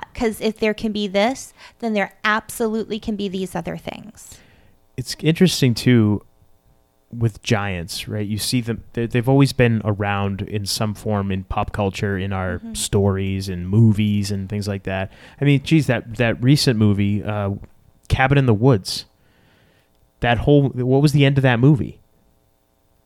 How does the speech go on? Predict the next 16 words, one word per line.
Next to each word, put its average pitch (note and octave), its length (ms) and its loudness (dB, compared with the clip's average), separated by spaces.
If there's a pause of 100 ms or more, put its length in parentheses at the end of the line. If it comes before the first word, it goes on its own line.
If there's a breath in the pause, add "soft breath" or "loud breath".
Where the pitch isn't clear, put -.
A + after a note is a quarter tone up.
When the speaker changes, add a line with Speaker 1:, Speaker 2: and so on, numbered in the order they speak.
(380)
Speaker 2:
What B2 120 4
Speaker 1:
Oh, - 20 4
Speaker 2:
was C3+ 100 6
the, C#4 60 0
Speaker 1:
yeah, E4 80 -2
Speaker 2:
what, G#2+ 220 -2
Speaker 1:
a - 40 -2
Speaker 2:
do A#2+ 100 -4
you G3 40 4
Speaker 1:
giant. A#3+ 140 6
Well, B3+ 120 2
that B3 80 2
Speaker 2:
remember? A#3 120 2
Speaker 1:
was G#3+ 100 -4
a F#3 60 0
god. E3 460 -2